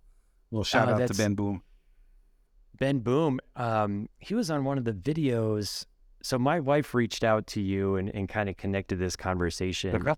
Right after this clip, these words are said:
Speaker 2: And in one of the videos, just doing a little bit of my own homework, um, I believe Ben Boom was on there. Would that be?
Speaker 1: Yeah. Yep. So he does, um, he does i-, inter-, very cool interviews with interesting people.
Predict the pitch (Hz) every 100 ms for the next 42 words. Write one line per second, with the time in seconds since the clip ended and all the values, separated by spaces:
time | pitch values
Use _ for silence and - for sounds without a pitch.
0 | - 95 92 90 90 90 - - - -
1 | - 101 107 120 113 98 101 110 110 104
2 | 101 92 - - 98 104 95 92 98 92
3 | 90 82 - - 92 95 92 104 92 101
4 | 131 98 87 87 - - - - - -
5 | 92 90 87 85 87 - - 92 95 85
6 | 98 90 87 87 85 82 82 82 80 78
7 | 82 - - 92 87 90 92 87 87 -
8 | - _ - - - - 117 127 113 -
9 | - 127 147 110 - 113 156 160 143 127
10 | 123 110 101 98 - - 139 143 147 127
11 | - - - _ _ 127 139 139 135 123
12 | 156 135 - 151 135 131 117 123 104 110
13 | 95 - 127 113 123 - 113 - 127 104
14 | 82